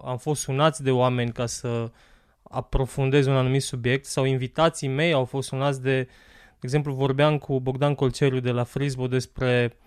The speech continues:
equity în startup-uri și așa mai departe, a fost sunat de avo-, de avocați ca să le explice ălora cum să, cum să, uh, se întâmplă conceptele astea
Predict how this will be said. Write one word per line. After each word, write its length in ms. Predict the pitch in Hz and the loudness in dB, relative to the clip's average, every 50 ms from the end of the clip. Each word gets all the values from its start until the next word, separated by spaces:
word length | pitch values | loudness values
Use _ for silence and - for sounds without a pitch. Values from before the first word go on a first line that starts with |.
| _ _ _ _ _ _ _ _ _ _ _ - - _ _ - | _ _ _ _ _ _ _ _ _ _ _ -20 -20 _ _ 2
equity 500 | 139 151 143 - - 135 - - - 123 | 2 2 2 2 0 -4 -2 -2 -2 -2
în 160 | 123 120 120 | 0 0 0
startup-uri 760 | 117 - - - 156 151 131 - - 120 113 - 123 120 110 | -2 -2 2 4 4 4 4 2 -4 -4 -4 -4 -6 -6 -6
și 60 | 117 | -6
așa 140 | 117 123 143 | -4 -2 0
mai 140 | 135 131 123 | 0 0 0
departe, 400 | 117 120 - 143 143 135 - 135 | 0 -2 -2 -2 -4 -2 -2 -4
a 40 | 123 | -4
fost 200 | - 139 131 - | -2 -4 -4 -2
sunat 240 | 147 147 160 151 | 0 0 2 2
de 80 | 143 147 | 4 4
avo-, 340 | 143 139 131 139 131 139 - 147 | 2 2 2 0 -4 -4 -4 -2
de 80 | 139 139 | -2 0
avocați 720 | 139 131 127 131 123 - - 165 165 160 139 - - - | 0 0 0 -2 -4 -2 2 4 4 4 4 2 -2 -6
ca 120 | - 135 | -4 -4
să 160 | 123 - - 127 | -4 -4 -4 -4
le 80 | 131 | -4
explice 460 | 127 117 - - - 160 151 - 143 | -4 -6 -6 -6 -4 -4 -4 -2 -2
ălora 580 | 139 147 143 131 123 120 120 123 127 135 143 - _ _ _ _ _ _ _ _ _ _ - | 0 0 2 2 0 0 0 0 0 -2 -4 -8 _ _ _ _ _ _ _ _ _ _ -10
cum 220 | - - 160 165 | -4 -2 -2 0
să, 320 | 151 - - 151 143 135 131 131 _ _ _ _ | -2 -2 -2 -2 -2 -4 -4 -10 _ _ _ _
cum 200 | - 165 165 160 | -4 -2 0 0
să, 200 | 156 - - 156 147 143 143 139 139 135 135 131 131 - - - | 0 -2 0 0 2 2 2 2 2 2 2 2 0 -2 -4 -4
uh, 720 | 127 127 123 123 123 123 120 120 117 117 120 120 113 - - - - | -2 0 0 0 0 0 0 0 -2 -4 -4 -6 -8 -8 -10 -10 -12
se 180 | 123 - - 135 | -8 -4 -2 -2
întâmplă 920 | 131 120 - 160 151 135 - 135 127 120 120 117 117 117 113 113 113 117 127 - _ _ - - 135 - | -2 0 0 0 0 0 -2 -2 -2 -2 0 -2 -2 -2 -4 -4 -6 -8 -10 -18 _ _ -16 -16 -12 -6
conceptele 600 | - - 127 127 - 147 131 - - 127 120 127 | -2 0 0 2 2 2 2 2 0 2 2 2
astea 520 | 117 - - - 120 113 110 113 117 | 2 0 -2 -2 -2 0 0 -2 -6